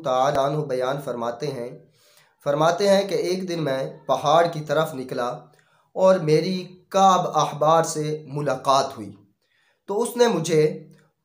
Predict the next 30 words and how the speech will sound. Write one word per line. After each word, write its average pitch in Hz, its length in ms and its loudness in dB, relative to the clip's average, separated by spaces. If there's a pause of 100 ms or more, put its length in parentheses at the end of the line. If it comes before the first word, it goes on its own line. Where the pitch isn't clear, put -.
तौरात 175 800 4
से 151 220 -2 (1000)
कुछ 196 200 -6
बातें 165 360 2
बताईं, 147 420 0 (720)
तो 160 80 -2
मैंने 208 380 6
भी 190 160 0
उसे 165 300 -2 (340)
रसूलुल्लाह 147 1000 0
सल्लल्लाहु 143 800 2
अलैहि 143 400 -2
वसल्लम 139 520 -4
की 165 280 -12
अहादीस 127 600 -4
सुनाई 101 240 -14 (920)
और 190 140 2
मैंने 220 240 6
उसको 226 260 6
ये 190 160 0
भी 240 160 -2
सुनाया 160 480 2 (400)
कि 160 100 -2
रसूलुल्लाह 151 840 2
सल्लल्लाहु 147 720 0
अलैहि 147 360 -4
वसल्लम 139 460 -4
ने 135 160 -2
फरमाया 127 500 -2
है, 127 320 -4